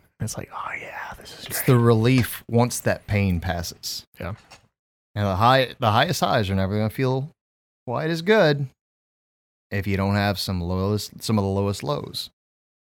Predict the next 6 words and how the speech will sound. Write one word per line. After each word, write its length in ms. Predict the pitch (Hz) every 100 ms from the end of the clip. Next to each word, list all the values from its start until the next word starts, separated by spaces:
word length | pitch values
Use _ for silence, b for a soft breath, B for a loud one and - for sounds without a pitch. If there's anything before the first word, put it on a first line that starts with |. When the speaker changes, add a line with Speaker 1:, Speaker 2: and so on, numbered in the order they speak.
| _ _ _ _ _ -
Speaker 2:
And 320 | 139 131 127 _ -
again, 400 | 135 147 131 90 _ _ _ _ _ _ _ -
the 160 | 117
nature 580 | 110 110 110 117 107 101
of 200 | - 92
life 540 | 98 107 127 113 -